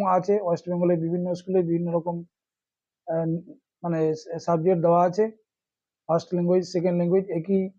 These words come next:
হয় না। তাই এই ধরনের নোটিশটা, এই যে নোটিশটা দেখালাম আমি, এটা দেখবে যারা ক্লাস ইলেভেনে পড়ছে, তোমাদের সেমিস্টার ওয়ান এবং সেমিস্টার টু যে রুটিন সেটা কিন্তু এখানে আমি দেখালাম।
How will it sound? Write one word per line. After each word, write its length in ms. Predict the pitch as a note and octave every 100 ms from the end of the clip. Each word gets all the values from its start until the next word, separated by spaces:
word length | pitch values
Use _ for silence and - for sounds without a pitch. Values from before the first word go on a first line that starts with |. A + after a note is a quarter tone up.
| _ _ _
হয় 200 | E3 F3
না। 120 | G3 A3+ _ _ _ _ _ _ _ _
তাই 100 | F3+
এই 80 | F#3
ধরনের 260 | F3+ F#3+ G3
নোটিশটা, 440 | F#3+ F3+ F#3+ G#3+ G#3 G#3 _ _ _ _ _ _ _
এই 60 | F3+
যে 80 | F#3+ F3 F#3+
নোটিশটা 300 | F#3 F#3+ G3+
দেখালাম 380 | F#3 F#3 G3 G3
আমি, 200 | F#3+ G3+ A#3 - _
এটা 180 | D#3 E3 E3+ E3+ _ _ _ _
দেখবে 380 | D#3 F3+ F3+ F#3+ G#3 G#3 _
যারা 240 | D3 E3 F3 E3+ - _ _ _ _ _ _
ক্লাস 160 | F#3 F#3 -
ইলেভেনে 380 | G3+ G3+ G3+ F3
পড়ছে, 220 | E3+ D#3 E3
তোমাদের 320 | F3 F#3 F#3+ G3 - _
সেমিস্টার 480 | - F#3 G3+ G3 G3
ওয়ান 220 | F#3+ G3+ A3+
এবং 160 | G3 F3
সেমিস্টার 460 | - F3 F3 F#3 F3+
টু 140 | F3 A3 A#3 - _ _ _
যে 200 | D3+ F3+ F3+ - _ _
রুটিন 280 | E3 E3 A3 C4 - _
সেটা 200 | - E3
কিন্তু 220 | D#3+ E3 E3
এখানে 280 | D#3 F3 C4 - _ _ _ _ _ _ _
আমি 140 | C#3 E3+
দেখালাম। 400 | E3 E3+ F#3+ G#3